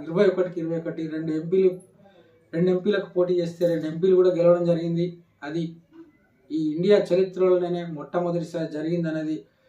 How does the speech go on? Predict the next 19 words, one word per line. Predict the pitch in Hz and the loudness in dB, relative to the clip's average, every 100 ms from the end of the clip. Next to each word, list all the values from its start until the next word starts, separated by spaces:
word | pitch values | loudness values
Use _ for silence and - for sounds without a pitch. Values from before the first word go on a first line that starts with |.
| _ _ _ 151 | _ _ _ -8
మనందరికీ | 160 175 180 | 0 2 2
తెలుసు. | 165 170 185 180 - _ _ _ - | 2 2 2 0 -4 _ _ _ -2
నేషనల్ | 180 180 202 185 | 0 2 0 0
మీడియా | 175 175 175 | 2 2 2
కూడా | 165 156 170 165 - _ _ _ _ | 2 0 -2 -2 -10 _ _ _ _
దాన్ని | - 156 160 | -8 -4 -4
కవర్ | 151 170 170 | -2 0 0
చేసి | 170 165 175 | 0 -2 -2
ఈరోజు | 156 165 165 156 - _ _ - | -2 0 -2 -2 -8 _ _ -8
పవన్ | 160 185 180 | -2 0 2
కళ్యాణ్ | 175 170 165 | 4 4 2
అంటే | 160 160 165 - - - | -4 -4 -4 -4 -14 -14
ఒక | 147 | -6
ప్రభంజనం | 156 156 185 185 175 | -2 2 2 4 2
అని | 170 165 165 - - - - | 0 -2 -4 -10 -20 -18 -6
నరేంద్ర | 156 180 180 | 0 4 4
మోదీ | 170 165 160 | 2 0 -4
చెప్పడం | - 143 165 165 | -8 -8 -4 -4
జరిగింది. | 160 160 160 165 - | -4 -4 -4 -6 -10